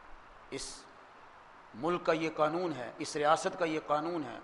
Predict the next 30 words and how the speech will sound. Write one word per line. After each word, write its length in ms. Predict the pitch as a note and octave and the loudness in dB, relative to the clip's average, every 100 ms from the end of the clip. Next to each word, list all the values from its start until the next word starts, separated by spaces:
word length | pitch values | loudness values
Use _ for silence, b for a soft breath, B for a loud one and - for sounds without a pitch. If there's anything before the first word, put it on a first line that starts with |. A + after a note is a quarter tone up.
| - | -2
اور 320 | C3+ D3+ C#3 | 2 4 2
سب 260 | - F3 - | 2 0 0
سے 200 | E3 C3 - - - - - - - A#2 | -2 -2 -8 -18 -20 -20 -20 -20 -16 4
بالا 280 | D3 F3 F3+ | 8 10 10
قانون 380 | E3 E3 F3 | 8 2 0
جو 120 | D#3 C#3+ | 0 0
ہے، 200 | E3 - - - - - - - - - - - - - | 0 0 -8 -16 -20 -20 -20 -20 -20 -20 -20 -20 -20 -8
قانون 320 | - D3+ F3 F3 F3+ | -2 0 0 -2 0
اساسی 540 | D#3+ - F#3+ F#3 G#3+ | 2 8 8 8 0
جو 160 | F#3 D3 | 0 -2
ہے، 100 | - - - - - - - - - | -4 -14 -18 -20 -20 -20 -20 -20 -4
وہ 120 | D3 | 0
اس 120 | D#3+ | 2
کا 100 | - | 4
دستور 480 | F3 - - G3+ G3 C3+ | 2 0 -4 -2 0 0
ہے۔ 100 | A#2 - - - - - - - - - - - - - - - - - - - | -4 -10 -16 -20 -20 -20 -20 -20 -20 -20 -20 -20 -20 -20 -20 -18 -16 -18 -18 -16
یہ 60 | |
سمجھا 260 | G#2+ D3 D3 | -10 -4 -2
جاتا 200 | B2+ A#2+ | -2 -2
ہے 60 | B2+ | -2
نا 160 | F#3 - - - - - - - - - - - - - | -2 -4 -10 -18 -18 -20 -20 -20 -20 -20 -20 -20 -20 -18
کہ 60 | A2 - | -8 2
قانون 340 | C#3 F3 F#3 F#3 | 4 4 0 4
اساسی 500 | E3 - F3+ F3+ A3+ | 2 8 8 8 2
جو 140 | F#3+ E3 | 0 2
ہے 60 | |
وہ 120 | E3+ | 0
کسی 260 | E3 E3 D#3+ | -2 -6 -4
ملک 260 | D3+ E3+ - | -4 -4 -2
کا، 220 | D3 | 0